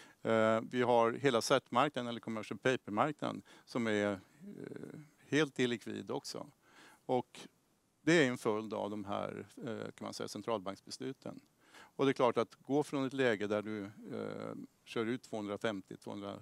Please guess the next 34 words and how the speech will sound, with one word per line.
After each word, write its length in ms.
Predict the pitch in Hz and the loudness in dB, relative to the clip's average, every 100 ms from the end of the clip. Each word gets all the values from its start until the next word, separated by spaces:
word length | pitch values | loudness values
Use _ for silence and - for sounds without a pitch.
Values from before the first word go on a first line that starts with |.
| 113 214 | -16 -10
ja, 160 | 123 107 | -8 -8
tvåhundrafyrtio 540 | - 113 104 110 98 | -8 -8 -6 -6 -8
till 280 | - 107 104 | -8 -8 -8
tvåhundrafemtio 520 | - 110 98 107 101 | -6 -6 -2 -4 -4
miljarder 320 | 101 101 101 | -6 -4 -4
dollar 280 | 101 98 98 | -6 -6 -6
i 40 | |
månaden 400 | 101 101 98 101 - - - | -6 -8 -8 -8 -10 -20 -4
till 160 | - 110 | 0 2
ett 100 | 104 | 2
läge 220 | 113 104 | 2 2
där 160 | 101 101 | 0 -4
du 200 | 104 101 _ _ - | -6 -8 _ _ -16
börjar 420 | 113 113 101 101 | -2 0 2 0
sälja 360 | - 104 107 | -2 -4 -4
ut 280 | 107 170 185 | 0 0 -2
tillgångar. 520 | - 127 101 98 98 | -4 -6 -4 -8 -8
Det 80 | 101 | -10
är 40 | 101 | -10
ju 80 | |
en 100 | 101 | -8
dramatisk 600 | 104 117 110 131 - 110 | -2 0 2 -2 -4 -12
skillnad. 380 | - 107 98 - - - | -10 -10 -12 -14 -18 -20
Och 220 | - - 127 | -10 -6 -2
börsen 720 | 110 135 - 139 120 - - _ _ _ | 4 4 4 0 0 -4 -14 _ _ _
är 280 | - 120 120 | -2 4 4
ju 220 | 139 113 | 4 0
väldigt 360 | 101 113 104 104 | -4 -2 -2 -4
styrd 360 | - 107 117 113 | -10 -12 -12 -10
av 140 | 107 | -10
likviditet. 800 | 107 - 101 101 131 - - - | -12 -14 -14 -8 -8 -8 -10 -10
Likviditet 600 | 117 110 117 - 143 143 | -10 -6 -8 -2 0 0
mycket 320 | 123 117 - 117 | -4 -6 -4 -4
mer 340 | 101 95 107 | -4 -4 -6